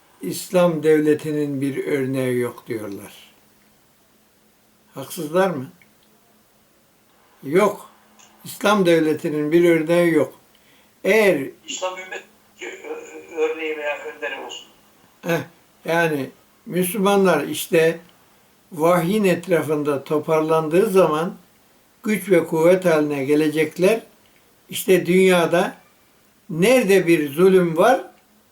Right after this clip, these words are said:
Speaker 1: hemen açacak telefonu, "O zulmü kes, geliyorum." diyecek.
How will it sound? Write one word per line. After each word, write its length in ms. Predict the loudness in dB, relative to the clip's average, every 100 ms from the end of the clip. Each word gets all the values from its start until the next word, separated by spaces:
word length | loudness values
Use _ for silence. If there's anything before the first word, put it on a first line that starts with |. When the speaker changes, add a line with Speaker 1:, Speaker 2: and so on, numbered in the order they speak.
| _ _ _ _ _ _ _ -2
Speaker 1:
hemen 540 | 2 4 2 0 -6 -14 -2
açacak 520 | 0 2 4 2 4
telefonu, 640 | 2 2 4 4 4 0 -2 _ _ _ _ _ _ _ _ _ _
"O 200 | 0 2
zulmü 440 | 4 4 4 2 2
kes, 520 | 4 4 0 -10 -16 _ _ -4
geliyorum." 560 | 2 4 6 4 2 -4
diyecek. 580 | -8 -10 -14 -16 -20